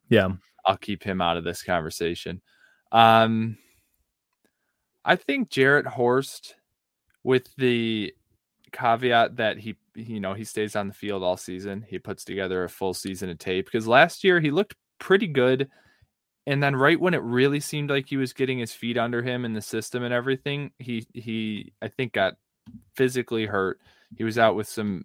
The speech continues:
Speaker 2: mental health stuff as well. Regardless of why, it felt like he was really getting his, his feet under him. And then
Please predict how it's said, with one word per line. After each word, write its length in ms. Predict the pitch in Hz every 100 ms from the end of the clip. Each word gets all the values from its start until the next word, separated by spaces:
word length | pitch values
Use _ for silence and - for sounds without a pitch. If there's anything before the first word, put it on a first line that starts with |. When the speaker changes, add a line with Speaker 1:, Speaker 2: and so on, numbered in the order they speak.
| -
Speaker 2:
mental 360 | 113 110 104 104
health 180 | 98 101
stuff 280 | 101 98
as 180 | 95 87
well. 460 | 95 98 95 92 - _ _ _ _
Regardless 520 | 120 123 143 139 117 113
of 120 | 104
why, 480 | 107 101 90 87 -
it 140 | 110
felt 200 | - 143
like 140 | 135 120
he 80 | 120
was 140 | 107
really 260 | 110 113 107
getting 260 | 107 101
his, 240 | 98 90 -
his 160 | 104 98
feet 240 | - 104
under 260 | 98 98 95
him. 300 | 101 98 92
And 220 | 98 92 92
then 360 | 90 90 90